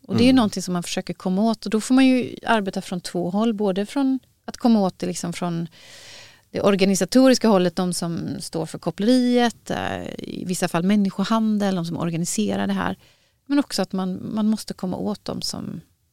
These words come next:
Speaker 1: köper sex på ett
Speaker 2: Mm.
Speaker 1: mer effektivt sätt, liksom.
Speaker 2: För det, det som vi har pratat om nu, det är ju en salong på Östermalm.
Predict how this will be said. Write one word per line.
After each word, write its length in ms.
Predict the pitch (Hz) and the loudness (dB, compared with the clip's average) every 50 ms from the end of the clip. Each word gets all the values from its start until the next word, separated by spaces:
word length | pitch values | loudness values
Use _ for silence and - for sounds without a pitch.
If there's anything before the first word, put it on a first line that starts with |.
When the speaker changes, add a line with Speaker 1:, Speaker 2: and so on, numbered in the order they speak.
| _ _ _ | _ _ _
Speaker 1:
köper 400 | - - - - - - - - | -10 -4 -2 -2 -2 -2 -4 -4
sex 520 | 226 - - - - - - - - - - _ _ _ _ | -4 -4 -4 -8 -8 -10 -10 -10 -10 -10 -12 _ _ _ _
på 60 | 190 | -2
ett 40 | 165 | 0
Speaker 2:
Mm. 120 | 113 98 | 2 2
Speaker 1:
mer 100 | 90 - | 2 0
effektivt 420 | - 87 - - - - - 98 - | -2 -4 -6 -8 -8 -8 -8 -8 -6
sätt, 240 | - - - 202 - - | -6 -8 -8 -10 -10 -14
liksom. 260 | - - - - _ _ _ _ - - | -18 -20 -20 -20 _ _ _ _ -20 -6
Speaker 2:
För 140 | - - | -4 -2
det, 300 | 127 127 117 117 113 98 95 95 90 87 | 0 0 0 -2 -4 -6 -8 -12 -16 -18
det 220 | 123 131 120 123 113 | -12 -6 -2 0 2
som 140 | - 127 110 | 2 2 2
vi 60 | 117 | 2
har 60 | 117 | 0
pratat 380 | 113 - 123 113 110 123 113 - | 2 0 -2 0 0 -2 -2 0
om 280 | 110 110 110 107 - - | 0 0 0 0 -2 0
nu, 380 | - 156 190 170 101 107 170 190 - _ _ _ - | 2 4 4 4 2 2 -2 -4 -4 _ _ _ -6
det 140 | 113 120 131 | -2 0 2
är 160 | 139 143 131 | 4 4 4
ju 180 | 107 110 107 - - | 2 2 0 -2 -2
en 340 | - 120 131 131 123 113 98 | 0 2 2 2 2 2 2
salong 520 | - - 123 107 101 120 120 90 87 85 - - _ | 2 2 2 2 2 0 -2 -2 -6 -8 -12 -16 _
på 280 | - 107 98 95 98 - | -8 -6 -6 -6 -6 -6
Östermalm. 680 | - 101 - - 107 104 120 120 87 101 131 165 190 185 | -6 -6 -4 -2 -2 -2 0 0 0 -2 0 -2 -2 -4